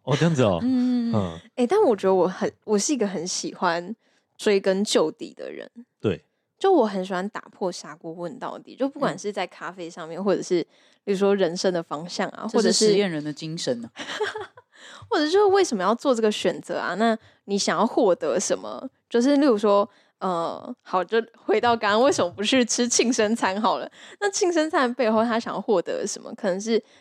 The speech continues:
Speaker 3: 双方就是确-，再确认一下关系，说，“啊，那我，我还为你着想，你还为我着想。”那所以我就会觉得，哎，那这样子的理论来说，其实每一天都可以进行这样的行为。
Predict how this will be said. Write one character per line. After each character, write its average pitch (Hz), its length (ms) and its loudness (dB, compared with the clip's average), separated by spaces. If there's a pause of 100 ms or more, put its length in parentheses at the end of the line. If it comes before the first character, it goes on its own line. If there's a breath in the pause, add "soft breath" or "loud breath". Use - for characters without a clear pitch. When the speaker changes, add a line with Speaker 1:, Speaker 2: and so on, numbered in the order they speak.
Speaker 3:
双 220 220 2
方 202 200 4
就 208 120 0
是 196 340 2 (220)
确-， 226 280 2 (140)
再 269 140 2
确 294 180 2
认 214 140 4
一 233 40 4
下 226 240 0
关 190 240 -2
系， 190 160 -4
说 190 180 -2
，“啊， 208 180 2
那 185 100 -2
我， 175 160 0
我 - 160 -4
还 180 220 -4
为 214 160 4
你 170 120 -6
着 - 240 -8
想， 190 200 -8
你 170 80 -14
还 175 120 -6
为 190 80 0
我 175 160 2
着 - 140 -12 (100)
想。” - 220 -12 (320 soft breath)
那 359 100 -2
所 330 140 2
以 - 20 6
我 190 80 2
就 214 80 4
会 254 100 6
觉 202 160 2
得， 170 80 4
哎， 269 140 2
那 285 160 4
这 277 160 -2
样 247 100 2
子 202 80 -2
的 170 60 0
理 170 180 -10
论 196 160 0
来 165 140 -4
说， 180 160 -6
其 180 180 -8
实 196 60 0
每 202 220 2
一 - 20 -6
天 196 160 -2
都 180 100 0
可 - 100 -8
以 - 40 -4
进 - 220 -12
行 147 180 -16
这 160 80 -6
样 135 80 -8
的 - 140 -14
行 - 260 -10
为。 208 300 0